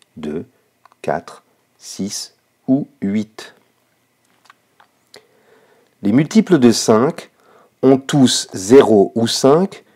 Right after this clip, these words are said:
comme chiffre des unités. En d'autres termes, tous les multiples de cinq se terminent soit par le chiffre zéro,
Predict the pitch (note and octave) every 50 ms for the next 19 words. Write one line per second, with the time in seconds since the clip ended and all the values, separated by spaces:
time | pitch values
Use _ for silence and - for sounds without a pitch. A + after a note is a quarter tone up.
0 | _ _ - - G3+ G3+ F#3+ - - - F#3+ - - - D#3 C#3+ D3+ C#3 C#3 C#3+
1 | C#3+ C3+ B2+ B2+ - D#2+ - _ _ _ _ _ _ _ _ _ _ _ _ _
2 | _ _ _ _ - - F2+ D#2+ - E2 D#2+ - G2 - - D3 D3 D#3+ E3 F3
3 | E3+ - _ _ _ _ _ _ _ _ _ _ _ - - B2 G#2 F#2+ F2 E2+
4 | E2 - - - E2+ D#2+ D#2 F#2 F#2+ - - C#3 C#3 D#3+ F3+ - - _ _ _
5 | _ _ - - _ _ - - E3 D#3 - - G#2+ F2+ G2 G#2 B2 D#3+ E3+ E3
6 | - - C#3 C#3 C#3 A#2 G2+ G2 F#2+ - - - F#2+ - - - E2 D#2+ D#2 D#2
7 | F2+ G#2+ F#2 E2+ D#2+ E2 A2 - -